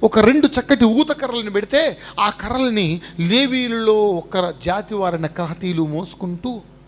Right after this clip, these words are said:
వెళ్తారు. ఎందుకంటే దేవుడు వారిని సెపరేట్ చేశాడు. ఈ మందసం తుమ్మకర్ర, తుమ్మకర్ర ఏంటో తెలుసా? తెలంగాణ మన లోకల్ భాషలో బబ్బిలి కట్టె. ఏమండి,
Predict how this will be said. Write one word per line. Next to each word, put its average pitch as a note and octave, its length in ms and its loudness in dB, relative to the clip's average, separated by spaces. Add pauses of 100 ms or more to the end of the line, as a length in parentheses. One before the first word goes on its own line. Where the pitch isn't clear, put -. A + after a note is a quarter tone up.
(400)
వెళ్తారు. D3+ 300 -8
ఎందుకంటే A#3 320 -8
దేవుడు F#4 380 6
వారిని D4 440 2 (220)
సెపరేట్ F4 540 6
చేశాడు. G#3 460 -2 (1600)
ఈ D4 80 12
మందసం E4 640 4 (1200)
తుమ్మకర్ర, E4 500 8
తుమ్మకర్ర C4+ 500 -2
ఏంటో B3+ 160 -4
తెలుసా? B3+ 260 -6
తెలంగాణ B3 400 -4
మన G#3+ 300 -6
లోకల్ A#3 340 0
భాషలో B3+ 520 -4 (440)
బబ్బిలి B3+ 480 2
కట్టె. F#3 440 -2 (1300)
ఏమండి, B3+ 280 0